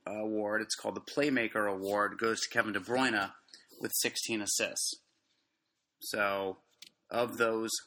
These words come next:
one hundred and six goals, De Bruyne assisted sixteen of them, and of course he also had some himself. So involved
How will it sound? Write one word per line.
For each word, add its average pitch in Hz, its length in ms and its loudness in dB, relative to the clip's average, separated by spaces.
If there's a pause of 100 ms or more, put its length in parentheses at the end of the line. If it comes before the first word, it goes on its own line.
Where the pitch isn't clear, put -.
(120)
one 123 220 0
hundred 123 240 2
and 107 120 -2
six - 300 0
goals, 107 540 0 (600)
De - 60 -6
Bruyne 107 560 0 (260)
assisted - 520 -2
sixteen - 460 0
of 101 100 -2
them, 95 140 -2
and 90 80 -4
of 90 120 -8
course 95 240 -2
he 95 80 -4 (140)
also 90 300 -4 (140)
had 104 180 2 (100)
some 92 180 -4
himself. - 500 0
So 90 280 -4
involved 117 540 0